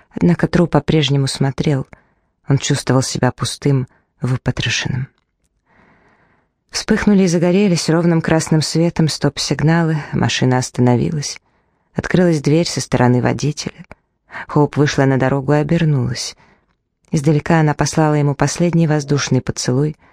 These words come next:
а Тру не смог сделать то же самое. Она подождала секунду, затем снова села в машину и поехала дальше.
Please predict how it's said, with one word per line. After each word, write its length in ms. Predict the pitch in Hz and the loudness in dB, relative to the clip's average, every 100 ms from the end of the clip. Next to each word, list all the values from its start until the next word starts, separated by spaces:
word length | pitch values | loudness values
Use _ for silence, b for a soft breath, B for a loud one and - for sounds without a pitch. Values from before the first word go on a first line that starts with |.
| b b b - | b b b -8
а 100 | - | -4
Тру 220 | - 160 | 0 2
не 140 | 147 | 2
смог 340 | - - 131 113 | 0 0 0 -2
сделать 400 | 117 139 135 - | 0 0 0 -2
то 100 | 123 | -2
же 120 | 117 | -2
самое. 420 | - - 135 - _ _ _ _ _ _ _ | -6 -8 -8 -10 _ _ _ _ _ _ _
Она 160 | - 139 | 0 0
подождала 480 | 135 127 127 127 160 | 2 0 2 0 0
секунду, 640 | - - - 147 143 - _ _ _ - | -4 -6 -2 -2 -2 -8 _ _ _ -2
затем 280 | 135 - 131 | -2 2 0
снова 280 | - 135 127 | 2 0 0
села 320 | - 123 117 | -2 -2 0
в 40 | |
машину 480 | 117 113 - 143 139 b b b b | -2 -2 -2 -2 -4 b b b b
и 80 | - | -2
поехала 480 | 160 135 - 120 | 0 0 0 -2
дальше. 460 | - 131 - - | -2 -6 -6 -8